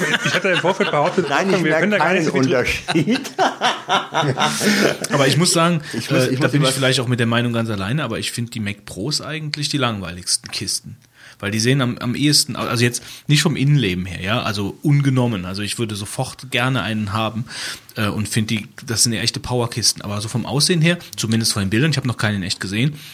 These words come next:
Speaker 2: Mhm.
Speaker 3: find ich sie im Vergleich zu einem anderen, äh, Portfolio von Apple, äh,
Speaker 2: Ja,
Speaker 3: langweilig.
Speaker 2: schon.
Speaker 1: Ja,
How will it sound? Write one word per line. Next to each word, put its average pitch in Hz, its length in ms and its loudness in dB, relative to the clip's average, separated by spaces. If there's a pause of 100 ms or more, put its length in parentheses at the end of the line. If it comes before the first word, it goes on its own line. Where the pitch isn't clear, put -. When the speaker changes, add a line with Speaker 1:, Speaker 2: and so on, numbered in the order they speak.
Speaker 2:
Mhm. 107 100 4
Speaker 3:
find 104 180 4
ich 107 60 4
sie 110 80 0
im 95 60 -4
Vergleich 92 300 -4
zu 104 140 0
einem 95 100 0
anderen, 139 480 6
äh, 123 60 -4
Portfolio 131 580 2
von 120 160 -4
Apple, 120 320 -4 (340)
äh, 104 60 4
Speaker 2:
Ja, 101 240 6
Speaker 3:
langweilig. 98 640 4 (140)
Speaker 2:
schon. 151 100 -6
Speaker 1:
Ja, 170 180 4